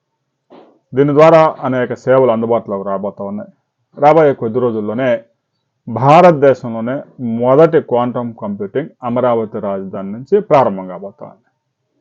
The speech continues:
హైదరాబాద్లో సాఫ్ట్‌వేర్ ఇండస్ట్రీ వచ్చిన తర్వాత అనేక మందికి, లక్షలాది మందికి, నాలుగు లక్షల మందికి ప్రత్యక్షంగా ఉద్యోగాలు, ఎనిమిది లక్షల మందికి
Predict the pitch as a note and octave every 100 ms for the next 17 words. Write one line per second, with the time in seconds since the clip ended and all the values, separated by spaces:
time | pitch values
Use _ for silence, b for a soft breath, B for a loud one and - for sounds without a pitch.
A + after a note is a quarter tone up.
0 | _ _ _ _ A5+ A5+ _ _ _ _
1 | _ _ _ - D#3 F#3 F#3 F#3 F3 F3+
2 | D#3 D#3 D#3+ - C#3 A#2 - D3+ C#3+ C3+
3 | C3 - B2+ - A#2+ A#2 A#2 - A#2+ -
4 | _ _ _ _ _ _ _ _ _ _
5 | _ _ _ _ _ _ _ _ _ _
6 | A#2+ C3+ D3+ D#3+ D#3+ D#3 C#3 C3 D3 C#3
7 | B2 A2+ A#2 - D3 C#3+ A#2 A2 G#2 G2+
8 | G#2+ A#2 B2 A#2+ A2 G#2+ - G#2+ G#2 A2+
9 | C#3 C#3 A2 G#2+ - A2+ - G#2 G2 G2
10 | A2+ B2+ C#3 - - _ _ _ _ _
11 | _ _ - C3 D#3+ F3 D3 B2+ - A2+
12 | A2 A2+ D3 D3 A2 G#2+ B2